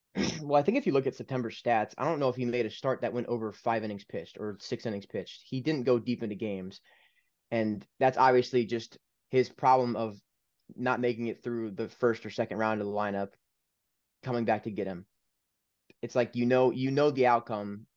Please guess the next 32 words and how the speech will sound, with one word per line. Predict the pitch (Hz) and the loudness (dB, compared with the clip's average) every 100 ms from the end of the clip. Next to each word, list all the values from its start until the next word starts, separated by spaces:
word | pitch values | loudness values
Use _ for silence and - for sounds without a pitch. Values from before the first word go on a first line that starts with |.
| _ 101 | _ -4
by | 117 | -2
the | 104 | -4
second | - 113 104 | -8 -8 -8
inning. | 98 90 95 - | -10 -10 -14 -10
You | 113 | -4
know, | 117 113 | 0 0
he, | 101 110 117 117 131 | 0 -4 -4 -4 -2
he | 127 | -2
needs | 131 135 - | 0 -2 0
to | 135 120 | 0 2
settle | - 123 117 | 2 2 2
down, | 107 104 101 101 110 _ - | -2 -2 -4 -8 -12 _ -10
and | 113 107 - | -6 -4 -6
if | 123 | -6
he | 127 | -6
can | 135 | -6
settle | 120 131 123 | -2 0 2
down, | 120 117 104 _ _ 113 | 0 0 -4 _ _ -2
by | 117 113 | 0 0
the | |
time | 135 131 131 117 | 0 -2 -4 -6
he | - | -4
makes | 123 123 | -2 -2
it | 120 | -4
to | |
the | 110 | -6
fourth | - 113 | -4 -2
inning, | 117 110 | -2 -2
he's | 107 | -4
on | 113 104 | -4 -4
a | |
roll. | 95 90 - | -4 -6 -8